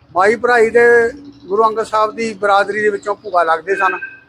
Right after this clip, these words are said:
ਜਿਨ੍ਹਾਂ ਨੇ ਗੁਰੂ ਅੰਗਦ ਸਾਹਿਬ ਨੂੰ ਇੱਥੇ ਰਿਸ਼ਤਾ ਵੀ ਕਰਾਇਆ ਹੈ। ਮਾਤਾ ਖੀਵੀ ਦਾ ਪਿੰਡ ਸੰਗਰਕੋਟ ਆ, ਇੱਥੋਂ ਛੇ ਕਿਲੋਮੀਟਰ ਆ ਜੀ।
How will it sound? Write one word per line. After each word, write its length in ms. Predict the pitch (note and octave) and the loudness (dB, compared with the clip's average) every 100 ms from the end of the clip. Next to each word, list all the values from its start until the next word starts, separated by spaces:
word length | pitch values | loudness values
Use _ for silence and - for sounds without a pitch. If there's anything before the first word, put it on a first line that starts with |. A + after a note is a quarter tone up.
| _ _ - | _ _ -8
ਜਿਨ੍ਹਾਂ 260 | G3+ G#3+ G#3+ | -2 0 0
ਨੇ 60 | |
ਗੁਰੂ 240 | G3 G3 G3 | -2 -2 0
ਅੰਗਦ 140 | G3 | -2
ਸਾਹਿਬ 260 | F#3+ G3 G3 | 0 0 0
ਨੂੰ 140 | G3 | -4
ਇੱਥੇ 200 | F3+ F#3 | -4 -4
ਰਿਸ਼ਤਾ 280 | E3 - F3+ | -4 0 0
ਵੀ 80 | F3+ | 0
ਕਰਾਇਆ 280 | F3 C3+ | -2 -2
ਹੈ। 80 | A#2+ _ _ _ _ _ | -6 _ _ _ _ _
ਮਾਤਾ 260 | E3 F3 G3 | -2 0 0
ਖੀਵੀ 280 | - G#3 G3+ | -2 -6 -2
ਦਾ 120 | G#3 | -2
ਪਿੰਡ 280 | - G3+ G3+ | 0 -2 -2
ਸੰਗਰਕੋਟ 600 | F#3+ F#3 G#3+ A3+ G3+ F#3+ | -4 -4 -2 -2 0 0
ਆ, 200 | G3 F#3 F#3 _ _ - | 2 2 0 _ _ -12
ਇੱਥੋਂ 200 | F#3+ A#3 | -4 -4
ਛੇ 180 | A3 G3 | -2 -2
ਕਿਲੋਮੀਟਰ 500 | G#3 A3 G#3+ F3+ F#3 | -2 -4 -4 -4 -2
ਆ 100 | C#3+ | -2
ਜੀ। 140 | B2 | -4